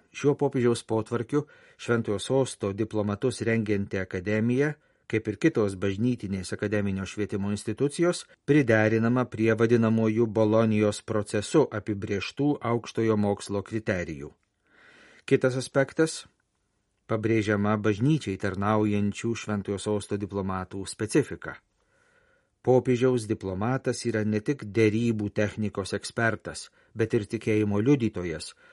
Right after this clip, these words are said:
pasiryžęs įveikti kultūrinės, politinės bei ideologinės kliūtis ir tiesti taikos bei teisingumo tiltus, sako kardinolas. Toks požiūris leidžia bažnyčiai mėginti tiesti kelius į taiką,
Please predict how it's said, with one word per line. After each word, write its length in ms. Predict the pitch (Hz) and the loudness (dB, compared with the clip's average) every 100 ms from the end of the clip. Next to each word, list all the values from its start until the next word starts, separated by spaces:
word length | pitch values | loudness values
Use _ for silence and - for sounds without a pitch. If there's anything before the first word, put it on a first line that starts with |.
| _ 110 | _ -6
pasiryžęs 720 | - 113 117 107 107 104 - _ _ - | -2 0 0 2 2 0 -8 _ _ 0
įveikti 480 | 123 120 117 - 95 | 6 6 4 -2 -8
kultūrinės, 680 | 98 95 139 147 123 107 - | -8 -4 0 2 2 -2 -6
politinės 560 | - 107 131 120 113 101 | -4 -2 0 0 -2 -2
bei 240 | 98 98 | -4 -4
ideologinės 720 | 95 104 117 120 110 101 - | -2 0 2 2 2 0 -2
kliūtis 460 | 117 139 156 147 - | 0 0 0 -2 -4
ir 80 | 101 | -6
tiesti 560 | - 120 139 - 147 - _ _ _ | -2 0 0 -4 -8 -8 _ _ _
taikos 540 | - 107 92 127 143 113 | -2 0 2 2 2 4
bei 160 | 127 123 | 0 2
teisingumo 600 | 123 123 117 113 120 123 | 0 2 2 2 2 4
tiltus, 540 | 170 139 104 76 - - _ | 4 4 2 -6 -12 -18 _
sako 400 | - - 98 101 | -12 -8 -6 -6
kardinolas. 800 | - 104 101 101 92 82 78 - - _ _ _ _ _ 147 | -6 -4 -2 -2 -2 -6 -8 -14 -18 _ _ _ _ _ 0
Toks 240 | 147 - | 0 4
požiūris 460 | 143 127 131 120 117 | 6 8 4 4 4
leidžia 240 | 120 117 110 | 4 4 4
bažnyčiai 560 | 113 113 110 - 107 101 - _ _ 104 | 2 4 2 2 -2 -2 -14 _ _ -2
mėginti 720 | 101 95 117 147 143 - 127 | -2 2 4 4 2 -2 -2
tiesti 480 | 120 123 - - 110 | 0 0 0 -6 -2
kelius 440 | 113 104 107 - | 0 0 -2 -4
į 60 | 101 | -4
taiką, 460 | 98 98 78 - | -2 -2 -4 -10